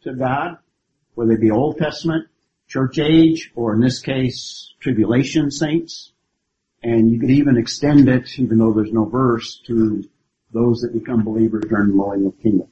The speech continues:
I see this package, when we get to the book of Romans, I'm gonna try and spell that out when we get to Romans eight in about fifty years from now. <laughs> Okay? Verse thirty-five and thirty-six. For, and then Jesus gives the basis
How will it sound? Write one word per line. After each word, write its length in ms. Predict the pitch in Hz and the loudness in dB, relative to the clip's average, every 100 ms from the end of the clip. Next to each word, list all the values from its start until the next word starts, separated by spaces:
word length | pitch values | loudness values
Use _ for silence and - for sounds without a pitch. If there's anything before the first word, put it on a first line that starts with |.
| _ _ _ _ _ | _ _ _ _ _
I 180 | 127 156 | -4 0
see 360 | 190 - 185 170 | 0 2 4 4
this 260 | 147 127 - | 2 -2 -6
package, 880 | - 156 139 - 117 131 123 - - | -8 -8 -6 -2 0 0 -4 -10 -8
when 180 | 131 123 | -4 -2
we 60 | |
get 120 | 165 214 | -2 -2
to 60 | |
the 80 | 175 | -4
book 180 | 156 165 | -2 0
of 60 | 147 | 0
Romans, 440 | 151 143 123 120 | 2 2 2 0
I'm 60 | 123 | -2
gonna 160 | 123 | -6
try 240 | 120 131 117 | -8 -6 -4
and 100 | 107 | -4
spell 300 | - 127 117 | -6 -4 -2
that 180 | 110 | -4
out 240 | 110 117 - | -4 -6 -6
when 120 | 110 | -6
we 80 | 110 | -4
get 200 | 120 120 | -6 -6
to 80 | 110 | -4
Romans 440 | 117 113 107 104 | 0 0 -2 -6
eight 240 | 110 107 - _ | -8 -8 -12 _
in 120 | - 104 | -8 -4
about 340 | 101 101 - | -2 -2 0
fifty 300 | 123 110 110 | 2 4 4
years 280 | 104 104 - | 4 2 -2
from 220 | 90 87 _ _ | -10 -12 _ _
now. 760 | 127 117 - - - 127 - - | -8 -4 -2 0 2 2 0 -2
<laughs> 40 | - - - - _ _ _ _ _ - - | -6 -8 -20 -20 _ _ _ _ _ -20 -8
Okay? 240 | 151 - - - _ _ _ | -6 -6 -10 -20 _ _ _
Verse 180 | 151 160 | 2 4
thirty-five 480 | 185 175 180 175 165 | 4 4 4 2 2
and 120 | 160 | 0
thirty-six. 1400 | 170 160 156 - - 151 - - - - - - - - | 2 2 2 0 0 -2 -4 -2 0 0 0 -2 -6 -6
For, 340 | 139 139 135 - | 0 0 0 -2
and 140 | 131 | 0
then 160 | 135 135 | 4 4
Jesus 440 | 143 180 156 139 | 4 4 2 -2
gives 320 | - 165 - | 4 4 4
the 100 | - | -2
basis 1160 | 117 127 165 269 254 262 294 - - - - - | -2 0 2 2 2 0 2 2 0 0 -2 -6